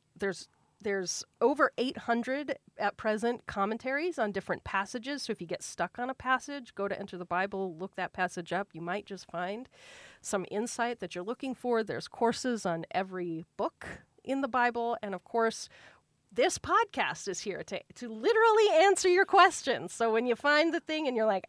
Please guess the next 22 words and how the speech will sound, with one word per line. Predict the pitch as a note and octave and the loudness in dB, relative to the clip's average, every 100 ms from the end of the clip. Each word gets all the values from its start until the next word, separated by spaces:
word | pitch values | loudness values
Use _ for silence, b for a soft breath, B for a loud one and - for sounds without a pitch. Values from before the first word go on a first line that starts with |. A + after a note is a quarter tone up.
| - | 2
"I | A#3 E4+ F4+ | 4 6 6
don't | F4 F4 E4 | 2 0 2
know | E4 | 0
what | D#4+ - | 0 -4
this | C#4+ C4+ | -10 -10
is | C4 | -8
about," | A#3 A#3+ B3+ - B B B B B | -2 0 0 -6 B B B B B
you | A#3+ | -2
know, | B3 G3+ | 2 2
head | G3+ C4 A#3+ | 0 -6 -4
to | |
the | C#4 | -4
website. | C4 B3+ A#3 - B3+ B3+ G#3+ | 0 -2 -2 -2 -2 -2 -4
There's | G3 | -6
a | F#3 | -8
form. | - B3 A#3 A#3+ | -8 0 2 2
You | G#3 | -2
can | G#3+ G3 | -6 -8
submit | G3+ G3+ G3+ | -6 -6 -8
a | |
question. | - G3+ - - F#3+ F3+ F3+ | -4 -4 -4 -6 -2 -2 -4
Like, | - | -8